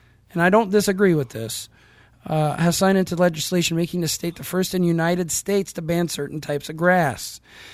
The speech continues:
The measure signed last Friday will ban water users in southern Nevada from planting decorative grass so that they can conserve water.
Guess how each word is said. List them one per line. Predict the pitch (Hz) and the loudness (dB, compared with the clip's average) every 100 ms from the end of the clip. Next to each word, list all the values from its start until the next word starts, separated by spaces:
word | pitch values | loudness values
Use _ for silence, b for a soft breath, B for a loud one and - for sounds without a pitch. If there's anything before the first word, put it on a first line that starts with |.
| B B | B B
The | 170 | 0
measure | 165 180 180 | 4 4 4
signed | 170 170 165 | 2 2 2
last | 160 - | 2 0
Friday | 170 170 165 | 0 2 2
will | 156 | 2
ban | 151 160 160 147 | 0 0 2 2
water | 143 147 180 185 | 2 4 6 4
users | 170 170 165 143 | 4 0 0 -2
in | 147 | -4
southern | - 156 170 | -2 0 2
Nevada | 165 156 170 170 | 2 2 4 4
from | 156 151 | 2 -6
planting | - 170 170 151 | -4 -2 -2 -2
decorative | 143 165 185 175 165 | -2 -4 -2 -6 -2
grass | 185 180 156 135 - B B B | 2 2 2 -2 -4 B B B
so | - - | -10 -2
that | 160 156 | 0 0
they | 156 | -4
can | 165 151 | -4 -4
conserve | 165 151 151 143 139 | -4 -4 -2 -2 2
water. | 156 160 143 104 | 4 6 4 -2